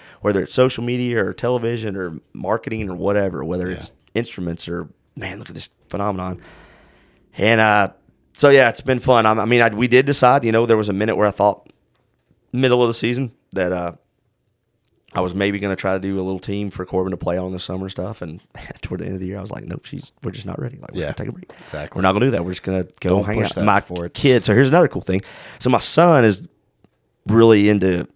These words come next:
Speaker 1: him and his buddy, this is, this is great. I'll have to send this to this buddy's mom. He's been staying at his buddy's house a couple days. I had to drive a bus after school. And they've, uh, started building this fort.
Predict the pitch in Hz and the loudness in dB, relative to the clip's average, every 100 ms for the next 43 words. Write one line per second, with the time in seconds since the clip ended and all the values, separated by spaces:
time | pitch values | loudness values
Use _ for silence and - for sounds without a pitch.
0 | _ - 131 143 113 127 90 95 87 95 | _ -4 2 2 2 0 2 2 0 -4
1 | - - - 104 - - 73 - 101 147 | -6 -8 -10 -12 -12 -12 -12 -8 -8 -8
2 | - - - - 78 - - 85 82 85 | -10 -14 -14 -14 -14 -14 -12 -10 -8 -4
3 | 117 131 - 123 95 101 98 85 87 92 | -2 -2 4 4 6 4 4 2 -2 -4
4 | 87 87 117 78 87 85 85 80 76 - | -4 -4 -6 -6 -6 -4 -6 -8 -12 -10
5 | 73 - - - - _ _ _ - 117 | -12 -12 -20 -20 -20 _ _ _ 0 4
6 | 107 104 95 95 90 87 - _ _ _ | 4 4 4 2 2 -6 -12 _ _ _
7 | _ _ _ _ _ - 113 107 107 101 | _ _ _ _ _ 0 2 2 2 2
8 | 92 - - - 82 - | -2 -8 -2 0 0 -4